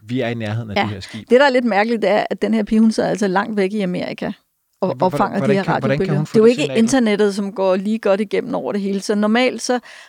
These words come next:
Speaker 2: får du den bedste, øh, aflæsning af et radiosignal, hvi-, hvis du kan se,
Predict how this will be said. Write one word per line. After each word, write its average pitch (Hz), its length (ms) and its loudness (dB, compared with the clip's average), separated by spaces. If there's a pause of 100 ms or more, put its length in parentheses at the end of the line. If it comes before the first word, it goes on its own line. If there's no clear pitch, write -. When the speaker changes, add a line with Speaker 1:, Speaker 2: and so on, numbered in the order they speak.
(140)
Speaker 2:
får 233 160 4
du 254 100 2
den 233 260 2
bedste, 220 440 2 (540)
øh, 214 200 2
aflæsning 208 600 2
af 196 60 2
et 190 100 -2
radiosignal, 196 760 -2 (200)
hvi-, - 420 -8 (240)
hvis 196 180 -4
du 202 120 -8
kan 214 160 -2
se, - 440 -2